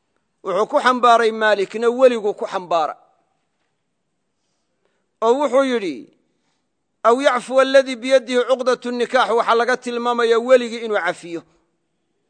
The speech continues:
Oo gabadhi hadday marka arrinkeeda iyadu hananayso, oo gabadh markaa rashiidada ay tahay,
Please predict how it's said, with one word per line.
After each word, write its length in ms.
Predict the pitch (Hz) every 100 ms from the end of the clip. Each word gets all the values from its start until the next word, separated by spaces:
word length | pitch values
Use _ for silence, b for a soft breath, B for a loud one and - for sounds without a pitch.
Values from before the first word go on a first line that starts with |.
| _ _ _ _ _ _ _ _ _ _ _
Oo 120 | 214 214
gabadhi 360 | 226 254 233
hadday 380 | 220 220 240 247
marka 260 | 240 233 240 240
arrinkeeda 560 | 233 233 240 247 233
iyadu 220 | 233 240 220
hananayso, 720 | 202 247 233 208 175 - 160 - _ _ _ _ _ _ _ _ _ _ _ _ _ _ _ _ _ _ _ _ _ _ _ _ -
oo 320 | 233 233 180 - _ _ _ _ _ _ _ _ _ _ _
gabadh 340 | 160 220 254 247
markaa 340 | 254 - 233
rashiidada 680 | 220 208 - 233 240 240 214
ay 160 | 208 196
tahay, 400 | 190 170 170